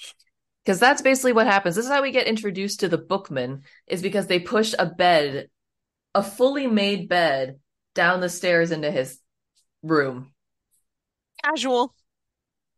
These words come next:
Speaker 2: This
Speaker 1: Yeah,
Speaker 2: is a
Speaker 1: like,
Speaker 2: casual, everyday thing to do.
Speaker 1: Yeah, after being threatened with a knife.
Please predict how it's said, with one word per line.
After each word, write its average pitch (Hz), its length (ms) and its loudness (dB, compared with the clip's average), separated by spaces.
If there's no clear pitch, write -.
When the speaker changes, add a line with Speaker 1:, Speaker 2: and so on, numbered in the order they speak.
Speaker 2:
This 247 80 -2
Speaker 1:
Yeah, 165 160 4
Speaker 2:
is 143 60 -2
a - 40 -4
Speaker 1:
like, 269 100 4
Speaker 2:
casual, 269 220 2
everyday 240 400 0
thing 233 240 -8
to 220 80 -8
do. 190 320 -6
Speaker 1:
Yeah, 214 180 0
after 226 160 -2
being 220 180 -2
threatened 185 260 0
with 165 100 -2
a 156 40 -4
knife. 127 360 -6